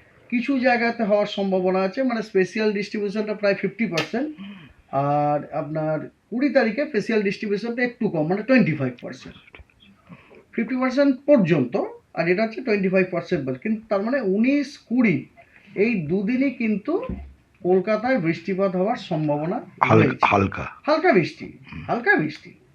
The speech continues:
Speaker 1: মানে এই ঝমঝমে বৃষ্টি নয়, হালকা বৃষ্টি, কিন্তু হওয়ার সম্ভাবনা কিন্তু আছে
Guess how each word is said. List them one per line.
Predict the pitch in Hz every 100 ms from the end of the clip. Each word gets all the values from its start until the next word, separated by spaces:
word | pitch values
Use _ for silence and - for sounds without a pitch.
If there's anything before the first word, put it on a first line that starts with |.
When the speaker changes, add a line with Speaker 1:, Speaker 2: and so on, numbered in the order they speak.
| -
Speaker 1:
মানে | 143
এই | 175 135
ঝমঝমে | 131 139 175 247 302
বৃষ্টি | 277 - 294
নয়, | 147 127 330 359
হালকা | 151 190 233
বৃষ্টি, | 151 -
কিন্তু | 196 240 226 427 - _ _ _ _ -
হওয়ার | 233 302 285
সম্ভাবনা | - 180 147 131 127
কিন্তু | 127 123 123
আছে | 123 - -